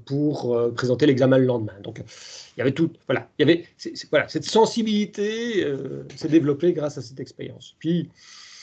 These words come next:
ne voulant toujours pas revenir dans ce monde traditionnel du droit,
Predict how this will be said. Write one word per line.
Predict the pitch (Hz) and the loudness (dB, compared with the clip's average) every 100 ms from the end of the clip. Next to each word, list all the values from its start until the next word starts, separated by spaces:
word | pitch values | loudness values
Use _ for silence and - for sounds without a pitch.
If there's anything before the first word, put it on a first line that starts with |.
| - - - - - - - | -20 -20 -20 -20 -20 -18 0
ne | 160 | 4
voulant | 185 196 | 6 6
toujours | 233 220 180 | 4 0 2
pas | - | 2
revenir | 180 196 208 208 | 4 2 2 0
dans | 160 | -2
ce | - | -2
monde | 151 151 | -4 -4
traditionnel | 147 139 131 139 131 131 | -4 -6 -4 -4 -4 -4
du | |
droit, | 135 147 175 226 262 269 | 0 4 4 4 -2 -4